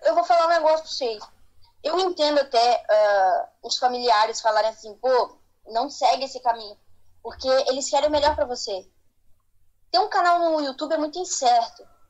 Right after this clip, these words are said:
Por quê? Primeiro, YouTube é uma plataforma muito sacana. Vocês sabem disso.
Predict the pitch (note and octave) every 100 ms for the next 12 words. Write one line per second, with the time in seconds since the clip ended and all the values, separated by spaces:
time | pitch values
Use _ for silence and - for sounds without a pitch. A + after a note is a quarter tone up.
0 | _ A3 - - A#3+ G3 - _ _ _
1 | _ _ _ _ - - - C4+ A#3 F#3+
2 | _ _ _ _ A#3+ B3 _ _ - D#4
3 | F4 D4+ C#4+ C4 B3+ - B3+ C#4 C4+ C#4
4 | - E4 - G#3 E3 _ _ - B3+ C#4
5 | A#3+ A3+ G#3 F#3 -